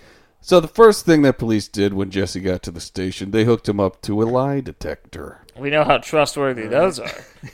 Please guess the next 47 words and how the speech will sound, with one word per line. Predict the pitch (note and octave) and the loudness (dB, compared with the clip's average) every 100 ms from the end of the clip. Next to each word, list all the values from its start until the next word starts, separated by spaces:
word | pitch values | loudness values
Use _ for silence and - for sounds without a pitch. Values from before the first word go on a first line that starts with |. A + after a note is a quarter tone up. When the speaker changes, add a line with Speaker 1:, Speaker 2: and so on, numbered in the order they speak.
| _ - | _ -4
Speaker 1:
Yeah, | B2+ - | -4 -2
and | C3 A2 | -2 -2
we | A#2+ | 0
know | A#2+ G#2+ | 2 0
how | |
trustworthy | G#2+ - A2 - A2 G#2 F#2+ | 0 -2 -2 0 -2 0 -2
the | G2 | -6
guy | G2 G#2 G2+ F#2+ | -6 -6 -4 -8
who's | - G2 F2+ | -8 -10 -10
running | F2 G2+ C3+ C#3+ | -8 -4 -2 -2
it | F#2 F2 | -4 -12
is, | E2 F2 F#2 - _ _ - _ _ | -12 -12 -14 -18 _ _ -20 _ _
based | G#2 F2+ - | -6 -6 -10
on, | E2 D2 | -12 -12
uh, | D2+ C2+ B1+ - _ - | -14 -14 -16 -20 _ -20
what | F2+ | -18
I | E2 | -14
said, | - D#2+ | -12 -10
I | D#2+ | -12
think, | - F2 - - _ _ _ - | -14 -16 -16 -20 _ _ _ -12
episode | - - A2 G#2 - | -12 0 0 0 2
two. | D3 G3 G3+ _ _ - | 6 6 4 _ _ -6
Speaker 2:
We | C#3+ F3+ | -2 4
learned | F#3+ G3 F3+ | 4 6 8
Speaker 1:
Something | D3 | 8
Speaker 2:
all | |
Speaker 1:
like | D3 | 8
that. | D3 | 8
Speaker 2:
about, | C3 C3 B2+ | 8 6 4
uh, | B2 A#2+ | 0 -2
Travis | - C#3+ C3 A#2 B2 | 0 2 4 2 -2
Walton. | B2 B2 B2 C#3 C#3+ | 2 2 2 -8 -8
You | B2+ C3 | -4 0
know, | C3 | 0
we | C3 D3 | 2 2
know | E3 D3+ | 4 6
Speaker 1:
Yeah. | B2+ G#2+ | 6 4
Speaker 2:
what | C3 | 0
fucking | A#2 A#2 | -4 -4
lie | A#2 A#2+ A#2 | 0 2 2
detector | A2 - A2+ - | 0 0 0 -4
tests | A#2 A#2+ G#2+ - | -4 -2 -2 -6
are | A#2 | -8
like. | A2+ A2+ A2 - | -4 -4 -4 -4
Speaker 1:
No, | A2 | -4
it's | G2+ - | -4 -8
true. | - A#2+ G#2+ | -6 0 0